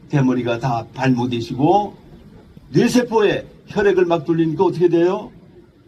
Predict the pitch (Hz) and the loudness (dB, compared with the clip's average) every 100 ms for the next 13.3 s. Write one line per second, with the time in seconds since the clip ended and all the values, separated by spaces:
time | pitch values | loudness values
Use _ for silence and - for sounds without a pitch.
0 | _ 110 143 147 135 123 139 139 - 208 | _ -4 0 0 -2 -6 -6 -6 -8 -12
1 | 208 226 214 214 208 202 220 - 160 - | -6 -4 -4 -6 -8 -8 -8 -8 -12 -14
2 | - - - 180 196 233 226 - 247 247 | -18 -20 -2 2 2 0 -8 -10 -8 -6
3 | 226 208 208 208 185 175 151 - - - | -4 -6 -10 -4 -2 0 -2 -6 -18 -6
4 | 156 202 214 214 208 202 202 - 220 196 | -2 -2 -2 -4 -2 -2 -4 -4 -14 -8
5 | 196 202 - 226 254 233 233 240 - 247 | -4 -4 -6 -6 -4 -4 -6 -8 -8 -8
6 | 208 185 165 - - - - - 147 185 | -8 -8 -12 -18 -20 -20 -20 -6 0 2
7 | 190 202 202 196 214 214 190 202 170 - | 2 0 -2 -4 -2 -2 2 2 2 -4
8 | - - 170 175 202 196 185 - - _ | -16 0 2 2 2 0 0 -8 -18 _
9 | - 165 190 185 190 165 170 156 196 180 | -10 -6 -4 -2 -2 -4 -6 -8 -8 -8
10 | 170 180 175 170 180 196 196 214 233 226 | -6 -6 -4 -2 0 0 -2 -8 -8 -8
11 | 247 247 208 233 170 - - - 185 202 | -8 -8 -8 -8 -8 -12 -18 -8 -6 -4
12 | 214 226 - - - - - 202 - 240 | -8 -10 -12 -16 -10 -10 -10 -12 -12 -8
13 | 247 226 | -6 -8